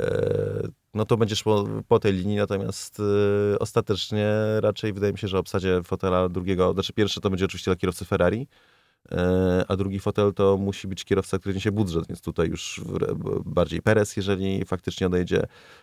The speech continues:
z Racing Point, co się wydaje coraz mniej prawdopodobne teraz z czasem, e, albo Robert jest, jest też mocnym kandydatem na ten fotel.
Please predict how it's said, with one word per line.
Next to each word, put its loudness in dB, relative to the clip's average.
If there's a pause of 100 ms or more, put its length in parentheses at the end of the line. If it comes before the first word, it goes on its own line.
z 2
Racing 0
Point, 2
co -12
się -6
wydaje 2
coraz -4
mniej 2
prawdopodobne 4
teraz 0
z -14
czasem, -2 (420)
e, 6
albo 4
Robert 4
jest, -10 (320)
jest -8
też -6
mocnym -6
kandydatem -4
na -10
ten -12
fotel. -18